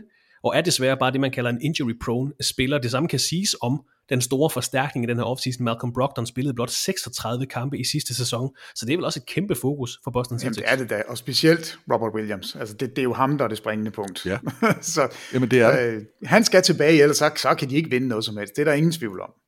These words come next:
Speaker 2: Altså, men lige for at, at putte et par ord på, på Mazzulla der, altså han, det er hans fjerde sæson i Boston. Han har været assistant coach tre år, men vi skal huske på, at han blev interviewet som head coach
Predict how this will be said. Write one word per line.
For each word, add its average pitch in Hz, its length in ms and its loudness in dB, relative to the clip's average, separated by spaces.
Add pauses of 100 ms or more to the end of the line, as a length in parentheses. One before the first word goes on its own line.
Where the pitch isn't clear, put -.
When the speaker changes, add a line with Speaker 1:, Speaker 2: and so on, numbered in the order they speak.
(120)
Speaker 2:
Altså, 107 220 -8 (340)
men 147 120 0
lige 185 180 4
for 156 380 4
at, 120 80 -2 (160)
at 151 60 -6
putte 143 220 2
et - 80 -8
par 135 80 2
ord 185 320 6
på, 123 300 0
på 143 100 6
Mazzulla 139 640 2 (120)
der, 123 140 0
altså 110 280 -4
han, 135 260 -2 (320)
det 151 100 2
er 135 40 4
hans 131 180 0
fjerde 202 220 6
sæson 156 360 2
i 160 80 2
Boston. 139 320 2
Han 120 100 -4
har 120 60 -2
været 117 120 2
assistant 160 380 -2
coach 151 240 -2
tre 147 240 2
år, 120 200 2 (260)
men 139 120 -2
vi 135 60 -2
skal 135 160 -2
huske 131 200 -2
på, 190 160 6
at 139 120 0
han 135 140 0
blev 139 100 2
interviewet 139 640 0 (500)
som 131 200 0
head 165 200 6
coach 120 420 -2